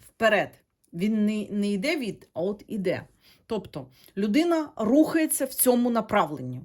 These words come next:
Ось ця карта найбільше підходить. Зрадник, ну, я би не казала. Як він саме в книжці буде висвітлений? Мрійник.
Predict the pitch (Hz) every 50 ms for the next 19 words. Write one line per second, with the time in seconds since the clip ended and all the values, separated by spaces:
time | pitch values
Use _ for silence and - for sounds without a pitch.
0 | - - 190 190 - - 233 214 214 - 277 311 320 311 - 220 180 175 180 185
1 | 208 226 202 180 180 160 - - - - - - - - - - 101 131 - 104
2 | - - 170 202 226 302 - 415 381 254 196 160 - - _ _ _ _ _ _
3 | _ _ _ _ _ - - 202 233 277 320 330 311 - - - _ - - 175
4 | 214 226 254 254 247 269 247 240 - 226 190 - - - - - - 175 - _
5 | _ _ _ _ _ _ _ _ _ _ _ _ _ _ _ _ _ _ _ _
6 | _ _ _ _ _ _ _ _ _ _ _ _ _ - 160 220 220 226 - 240
7 | 240 220 208 - - 240 240 233 220 202 - - - 226 226 - - - - 151
8 | 143 156 151 143 135 139 135 127 - - 190 - - 139 127 123 147 160 185 226
9 | 269 277 262 240 202 170 143 127 123 - -